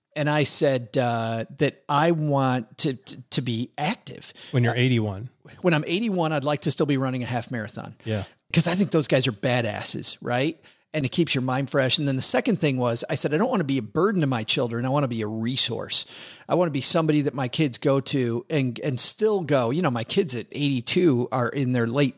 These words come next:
Speaker 1: fifties.
Speaker 2: Mm-hmm.
Speaker 1: And they, they're saying, "Hey, Dad, what do I do about this? I always wanna be,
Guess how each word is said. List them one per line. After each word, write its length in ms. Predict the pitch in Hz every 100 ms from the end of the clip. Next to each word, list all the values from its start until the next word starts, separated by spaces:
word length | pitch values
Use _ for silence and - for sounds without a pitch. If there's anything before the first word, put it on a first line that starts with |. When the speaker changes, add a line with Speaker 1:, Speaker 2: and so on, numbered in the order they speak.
| -
Speaker 1:
fifties. 540 | 151 - - - - -
Speaker 2:
Mm-hmm. 220 | 117 123 123 - - _ - -
Speaker 1:
And 140 | 143
they, 120 | 143
they're 200 | 143 147
saying, 240 | - 143 127
"Hey, 140 | 165
Dad, 320 | 117 110 113 -
what 100 | 147
do 100 | 165
I 80 | 139
do 100 | 139
about 260 | 120 113
this? 300 | 120 - - -
I 80 | 143
always 220 | 156 160
wanna 160 | 139
be, 320 | 123 131 117